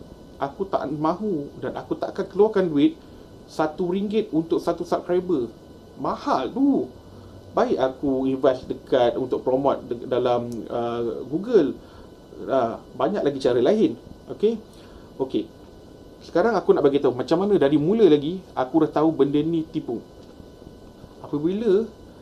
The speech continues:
like, share ataupun, uh, apa, apa sajalah nama dia ni, yang dia katakan mereka ada task. Mana task itu pula berkaitan dengan YouTube. Sedangkan YouTube sendiri tak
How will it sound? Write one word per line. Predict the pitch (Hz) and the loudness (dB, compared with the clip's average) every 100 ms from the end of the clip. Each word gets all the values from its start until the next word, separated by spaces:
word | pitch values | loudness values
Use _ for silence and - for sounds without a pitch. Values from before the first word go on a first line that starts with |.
| - - - - - - | -20 -20 -20 -20 -20 -10
like, | 120 139 156 - | -2 0 -2 -6
share | - 156 131 113 | -2 2 2 0
ataupun, | 131 147 143 135 | -4 0 2 0
uh, | 107 117 117 117 - | -4 -2 0 0 0
apa, | 160 - | -2 -2
apa | - - | -8 -8
sajalah | - 156 185 160 | 0 4 6 4
nama | 139 143 | 4 2
dia | 131 127 | 2 2
ni, | 190 - - - | -2 -8 -18 -8
yang | 127 131 | -2 0
dia | 147 151 | 0 0
katakan | 151 151 170 160 185 180 180 180 - - - - - - | -2 0 -2 0 0 0 -2 -10 -18 -20 -20 -20 -20 -14
mereka | 120 135 143 - 160 | -4 -4 -4 -4 -2
ada | 131 135 147 - | 0 0 -2 -4
task. | 143 135 - - - - - | -2 -2 -4 -16 -20 -20 -12
Mana | 120 131 | -6 -4
task | 151 - 151 - | -4 -2 -4 -4
itu | 156 - 180 | -6 -4 -6
pula | 185 185 | 0 0
berkaitan | - 139 147 151 156 175 165 | 0 -2 0 0 0 -2 0
dengan | 139 135 143 147 | 0 -2 -2 -2
YouTube. | 143 143 156 - 160 123 - - - - - - - | -2 -4 -4 0 2 2 -2 -14 -20 -20 -20 -20 -20
Sedangkan | - 226 220 247 220 151 135 | -4 0 2 0 0 -2 -2
YouTube | 131 196 269 - 269 | 0 0 0 0 -4
sendiri | - 233 233 139 - - | -2 -2 0 0 -2 -6
tak | - | -6